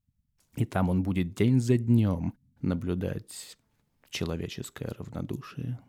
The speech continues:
социальную бессмысленность, жестокость. И он не вернётся оттуда.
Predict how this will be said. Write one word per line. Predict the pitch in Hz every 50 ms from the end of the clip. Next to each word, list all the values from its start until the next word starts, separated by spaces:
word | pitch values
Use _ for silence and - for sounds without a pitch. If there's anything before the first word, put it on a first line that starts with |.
| _ _ _ _
социальную | - - - 92 - - - 90 85 82 87 90 98 104 98 95 - - 80 - _
бессмысленность, | - - - - - - - - - 98 101 - - - - 123 120 123 123 123 - - - - - - _ _ _ _ _ _
жестокость. | - - - - - - - 90 92 98 - - 127 123 - - _ - - - _ _ _ _ _ _ _ _ _ _ _ _ _ _ _ _ _ _ _ _ _ _ _ _ _ _ _ _ _ _ _ _ _ _ _ _ _ _ _ _ _ _
И | - 98 104
он | 110 117 113 117
не | 117 117
вернётся | 113 117 117 120 123 120 117 104 - - - - - - -
оттуда. | - - - _ _ - - - - - - -